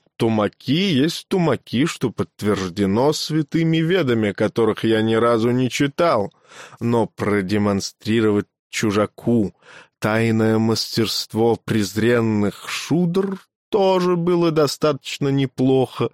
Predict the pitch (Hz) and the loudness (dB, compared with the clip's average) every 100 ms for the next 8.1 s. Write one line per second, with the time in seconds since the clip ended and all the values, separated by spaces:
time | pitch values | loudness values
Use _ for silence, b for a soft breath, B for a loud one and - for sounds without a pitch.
0 | B B B B 107 104 95 - 107 117 | B B B B -2 -2 -2 0 0 2
1 | 120 123 127 127 123 104 104 98 98 101 | 2 2 2 0 2 2 0 0 -2 0
2 | 104 - 104 107 98 92 95 98 98 98 | -2 -4 -2 0 0 -2 -2 0 0 0
3 | 95 98 101 104 - _ _ b b b | 0 0 0 -2 -6 _ _ b b b
4 | b b 104 139 139 131 - 135 139 120 | b b -2 2 2 0 0 0 2 0
5 | - 123 117 107 117 113 - 143 131 117 | 0 0 0 0 0 0 0 0 2 0
6 | 113 113 113 101 107 117 160 147 131 120 | 2 2 2 2 -2 0 -2 0 0 -2
7 | - 127 113 107 - - 127 107 - 98 | -2 0 0 -2 -2 0 0 -2 -8 -10
8 | 90 | -10